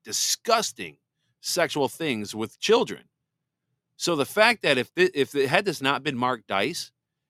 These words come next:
and this was actually a legit real thing, 'cause I was reading through the text, I couldn't see the name either, but his, his name looked familiar.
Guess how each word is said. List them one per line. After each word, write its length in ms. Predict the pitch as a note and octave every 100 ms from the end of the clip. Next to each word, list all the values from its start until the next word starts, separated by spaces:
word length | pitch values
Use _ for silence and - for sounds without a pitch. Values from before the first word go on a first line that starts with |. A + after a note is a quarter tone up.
| _
and 120 | A#2 B2
this 160 | D3+
was 140 | C#3+ A#2
actually 400 | A#2 C#3 - G#2+
a 80 |
legit 400 | G#2+ A2 G2+ A#2+
real 260 | G#2+ A#2 B2
thing, 480 | - G2+ G2+ C#3 F#2+
'cause 160 | A#2
I 80 | A2+
was 160 | B2+ G#2
reading 320 | B2+ C3+ G2+
through 180 | G#2 F#2+
the 80 | F2+
text, 300 | A#2+ G2 G2+
I 60 |
couldn't 260 | - G#2+ G2+
see 260 | - -
the 100 | F#2
name 240 | F#2+ F#2 G2
either, 200 | G#2+ F2
but 200 | F2+ F2
his, 260 | F#2+ E2 _
his 200 | F#2 F2+
name 220 | B2 A2
looked 140 | G2
familiar. 480 | - G2 B2 E2+ D2+